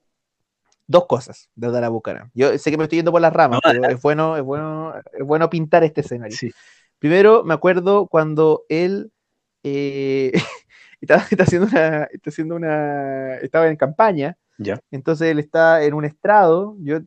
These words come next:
Speaker 1: después te voy a mandar el video.
Speaker 2: Ya.
Speaker 1: Ya, está en un estrado, ya, y en el estrado, eh, él dice, él está hablando de sus contrincantes, ¿cachai?
Speaker 2: Ya.
Speaker 1: "No, y estos contrincantes que están viendo las encuestas y dicen que nosotros vamos tan abajo,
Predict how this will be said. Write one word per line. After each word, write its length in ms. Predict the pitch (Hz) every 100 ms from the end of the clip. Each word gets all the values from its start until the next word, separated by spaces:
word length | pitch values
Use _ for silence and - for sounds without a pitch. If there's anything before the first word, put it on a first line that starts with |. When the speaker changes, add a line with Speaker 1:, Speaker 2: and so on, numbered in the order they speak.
| _
Speaker 1:
después 220 | - 170 165
te 60 |
voy 20 |
a 20 | 160
mandar 200 | 160 160
el 60 |
video. 260 | 156 127 135
Speaker 2:
Ya. 160 | 101 135 _ _
Speaker 1:
Ya, 80 | 143
está 260 | 131 -
en 80 | 160
un 60 | 170
estrado, 760 | 247 - 196 175 180 220 226 _
ya, 360 | - 147 185 - _ _ _ 208 -
y 80 | 208
en 60 | 160
el 80 |
estrado, 640 | 156 - 175 185 196 226 - _ _ _ -
eh, 180 | 156 -
él 200 | 160 156
dice, 460 | 175 - 175 175 170
él 60 |
está 160 | 185 185
hablando 220 | 180 185
de 80 | 175
sus 140 | 151
contrincantes, 760 | 139 131 120 - 190 143 117 -
¿cachai? 320 | _ - 127
Speaker 2:
Ya. 60 | 127
Speaker 1:
"No, 240 | 139 139
y 80 | 123
estos 200 | - 123
contrincantes 1000 | 123 117 117 120 - 151 151 143 135 123
que 80 | -
están 240 | 127 123
viendo 240 | 127 120
las 160 | 117 113
encuestas 640 | 117 - 156 151 135 127 120
y 40 |
dicen 220 | 120 123
que 80 | 120
nosotros 300 | 113 123 117
vamos 260 | 117 117 -
tan 140 | 120
abajo, 720 | 120 139 143 139 - 120 120